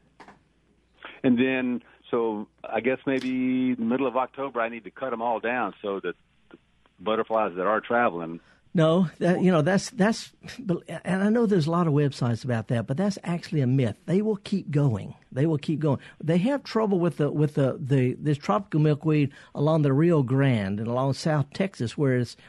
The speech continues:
Speaker 2: blooms all year long. Um, and a lot of the butterflies stay around there, and a l-, minor little problem builds up, and it's gotten a bad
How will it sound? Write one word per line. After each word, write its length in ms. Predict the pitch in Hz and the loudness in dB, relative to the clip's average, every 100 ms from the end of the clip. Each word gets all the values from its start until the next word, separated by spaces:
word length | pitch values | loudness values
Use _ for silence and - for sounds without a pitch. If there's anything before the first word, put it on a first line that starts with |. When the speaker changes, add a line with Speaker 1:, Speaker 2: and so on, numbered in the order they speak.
| - | -2
Speaker 2:
blooms 460 | 147 156 151 135 - - | 2 4 4 2 -4 -2
all 220 | 170 156 | 2 2
year 260 | 147 139 123 | 4 2 2
long. 480 | 147 160 107 101 - - - - - | 2 2 0 -2 -6 -14 -20 -14 -4
Um, 420 | 123 120 113 - | 0 0 0 -2
and 160 | 160 147 | 0 2
a 40 | |
lot 140 | 160 165 | 2 2
of 40 | |
the 60 | 139 | 2
butterflies 480 | 160 147 156 139 | 2 2 2 2
stay 160 | - 151 | 2 2
around 260 | 143 135 131 | 4 4 4
there, 240 | 135 127 - | 2 0 -2
and 180 | 151 | 0
a 40 | 135 | 2
l-, 260 | 147 170 - - | 2 0 -4 -8
minor 460 | 160 139 135 156 170 | -2 2 2 2 2
little 160 | 180 165 | 0 -2
problem 420 | - 175 156 123 | -2 -2 0 0
builds 240 | 131 120 | 0 0
up, 160 | 135 - | 0 0
and 120 | 127 | -4
it's 80 | 120 | -4
gotten 240 | - 151 | -6 -4
a 40 | 127 | -6
bad 540 | 120 156 151 143 | -2 0 2 0